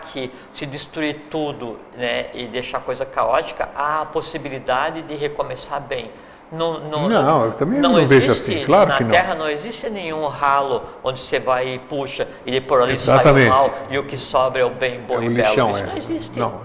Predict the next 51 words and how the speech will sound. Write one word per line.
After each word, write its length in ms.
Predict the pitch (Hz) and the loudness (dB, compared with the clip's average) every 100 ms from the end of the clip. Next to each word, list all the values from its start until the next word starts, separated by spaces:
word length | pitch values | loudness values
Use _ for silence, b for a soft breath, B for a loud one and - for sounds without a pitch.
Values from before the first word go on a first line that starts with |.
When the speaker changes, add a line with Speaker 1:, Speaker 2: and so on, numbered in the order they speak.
| - | -6
Speaker 1:
É 80 | |
um 40 | 165 | -6
Speaker 2:
isso, 80 | - | 0
Speaker 1:
si-, 40 | |
Speaker 2:
claro. 300 | 139 175 185 175 | 2 2 0 -4
Speaker 1:
assim, 260 | 160 208 185 | -4 -2 0
o, 100 | 156 | 2
a, 260 | - 143 - | 2 2 2
a 40 | |
evolução, 680 | 151 135 123 113 - 170 220 B B B | 0 0 -6 -6 -2 -2 -2 B B B
né, 280 | 123 139 165 147 | -4 -2 0 0
ela 180 | 143 147 | 0 0
é 60 | |
um 60 | 170 | -4
sistema 360 | - - 208 | -6 -6 -4
fechado, 640 | 214 262 - 196 202 208 135 - | -4 -6 -8 -4 -4 -4 -10 -12
né? 240 | 120 131 151 | -8 -6 -4
Ela 220 | 127 127 | -4 -4
inicia 460 | 139 131 - 165 160 | -6 -8 -8 -6 -6
no 100 | 147 | -6
Sol, 240 | - 170 | 0 0
termina 340 | 170 175 160 | 0 -6 -6
no 120 | 151 143 | -8 -8
Sol. 340 | - 170 - B | -2 -2 -2 B
Fora 320 | - 165 156 147 | 2 4 6 4
disso, 360 | 127 165 - | -2 -8 -10
você 140 | 190 214 | -12 -8
tá 180 | 190 | -4
como 200 | 190 170 | -4 -6
se 80 | 160 | -8
fosse 240 | 170 165 165 | -8 -6 -8
uma, 260 | 143 139 | -6 -6
uma 200 | 127 123 | -6 -8
placenta, 680 | 123 135 139 - 147 - - - B B | -6 -6 -4 -2 -2 -4 -14 -16 B B
né? 200 | 135 160 - - | -4 -4 -6 -10
E 100 | 180 | -8
o 40 | |
que 180 | 165 175 160 | -6 -6 -4
aqui 220 | 143 - | -6 -8
se 140 | 147 - | -10 -8
faz 240 | 139 156 | -2 -2
é 60 | 202 | -4
que 100 | 233 | -10
se 200 | - 165 | -10 -8
resolve, 560 | - - 123 143 - - - - - - | -8 -2 0 0 -4 -14 -20 -20 -20 -14
né? 80 | 123 | -8
Não 140 | 127 113 | -8 -6
tem 220 | 156 - | -4 -4
pra 160 | - | -4
onde 140 | 110 98 | -8 -10
fugir. 360 | - 95 - | -14 -16 -16